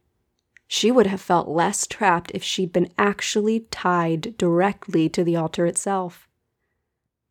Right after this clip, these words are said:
As it was, this marriage was on rocky footing, and she refused to be the reason it dissolved. She would not go home to Germany as a failure.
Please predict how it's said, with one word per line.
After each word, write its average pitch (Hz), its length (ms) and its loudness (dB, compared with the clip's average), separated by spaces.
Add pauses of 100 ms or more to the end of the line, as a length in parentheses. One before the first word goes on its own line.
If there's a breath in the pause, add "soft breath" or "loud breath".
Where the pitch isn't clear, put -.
(140)
As 220 200 -2
it 190 100 -4
was, 208 280 0
this 170 180 -6
marriage 208 380 4
was 180 80 -4
on 175 140 4
rocky 202 340 2
footing, 196 400 2
and 156 100 0
she 269 320 -2
refused 247 680 -2
to 202 60 -4
be 196 140 2
the 185 80 2
reason 196 300 0
it 185 100 0
dissolved. 185 560 0 (420 soft breath)
She - 240 2
would 220 220 2
not 196 480 4
go 185 180 2
home 180 320 2
to 180 80 -6
Germany 170 480 2
as 170 180 -2
a 160 60 -4
failure. 180 760 -2